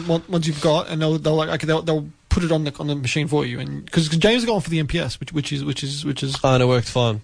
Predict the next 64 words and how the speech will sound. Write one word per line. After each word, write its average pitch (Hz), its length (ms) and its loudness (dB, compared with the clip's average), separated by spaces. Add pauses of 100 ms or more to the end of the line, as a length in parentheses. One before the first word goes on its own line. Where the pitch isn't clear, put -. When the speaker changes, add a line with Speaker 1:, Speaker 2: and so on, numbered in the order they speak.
Speaker 1:
Yeah, 214 220 2
it 175 220 -2
works, 190 260 0
but 170 100 -2
he 170 80 4
ha-, 170 160 4
he's 160 140 -2
gotta, 170 360 2
he's 139 120 -6
do-, 175 260 2 (160)
gonna 170 160 0
do 156 80 0
a 135 40 -2
couple - 200 -6
of - 20 -4
things 147 140 -2
before 143 260 -2
he 139 80 0
puts - 200 -6
that 123 120 -4
tune 143 240 -2
in. 143 180 -4 (500)
Um, 151 420 4 (300)
Speaker 2:
So 143 100 4
if 120 140 4
you 127 280 4
write 117 220 2
him 113 80 -2
an 110 80 -2
email 110 260 -2
saying, 113 280 -4
"All 113 120 2
I've 110 120 -2
got 113 160 0
is - 100 -8
an 110 60 -4
exhaust." 107 580 0
Speaker 1:
Well, 240 240 4
I, 233 160 4
I'm 233 160 2
pretty 294 160 4
sure, 247 260 0 (220)
um, 175 340 0
Marty 180 360 2
and 165 100 2
Moog 165 140 2
with 160 180 -4
the - 60 -4
f-, - 280 -12
with 170 120 -4
the - 80 -10
Focus 151 320 2
R 143 100 4
S 196 200 0
did, 160 320 -4
did 156 180 0
a, - 160 -20
was 165 100 -2
it 156 60 2
a 135 40 -4
Cobb 180 240 0
one 180 80 2
as 151 120 0
well? 190 260 -2